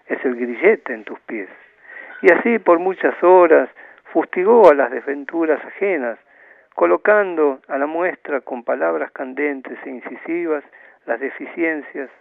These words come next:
y los errores de cuantos les venían a suplicar el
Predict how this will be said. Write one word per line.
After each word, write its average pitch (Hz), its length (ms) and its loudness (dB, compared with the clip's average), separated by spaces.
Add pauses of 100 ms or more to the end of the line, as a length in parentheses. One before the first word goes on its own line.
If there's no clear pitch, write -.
(260)
y 170 60 -6
los 170 220 -8
errores 127 540 -4 (500)
de 127 80 -8
cuantos 165 520 -2 (120)
les 135 180 -10 (120)
venían 139 540 -8 (280)
a 139 80 -12
suplicar 123 800 -8 (440)
el 131 320 -8